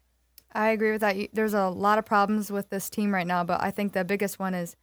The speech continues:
learning how to play together and finding, finding a leader that says, like, "You know what? Like, we gotta get our, get our stuff together and just play as a team," you know? And y-, like you said, you can't be playing hero ball.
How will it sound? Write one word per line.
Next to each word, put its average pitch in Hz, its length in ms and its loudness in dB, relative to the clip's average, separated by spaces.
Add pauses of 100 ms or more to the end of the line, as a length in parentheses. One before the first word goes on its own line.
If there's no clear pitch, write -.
(360)
learning 226 180 0
how 220 60 4
to 208 80 0
play 208 160 2
together 196 500 2
and 180 300 -4 (100)
finding, 202 460 2 (920)
finding 233 320 4
a 202 60 2
leader 175 480 0 (300)
that 180 280 0 (200)
says, 185 340 -2
like, 170 240 -2
"You 196 60 -4
know 190 180 2
what? 190 280 2 (320)
Like, 175 220 -10
we 190 100 -6
gotta 185 180 2
get 180 140 0
our, 180 180 0 (460)
get 175 100 -4
our 180 80 0
stuff 185 220 -2
together 185 400 2
and 175 260 -2 (520)
just - 140 -12
play 208 180 2
as 190 80 0
a 180 60 -4
team," 185 280 -4
you 170 60 -4
know? 175 160 0
And 180 300 -4
y-, - 100 -16 (460)
like 196 200 -2
you 196 60 -6
said, 208 120 0
you 196 60 -2
can't 190 220 -4
be 196 100 0
playing 190 280 -2
hero 196 240 2
ball. 170 340 0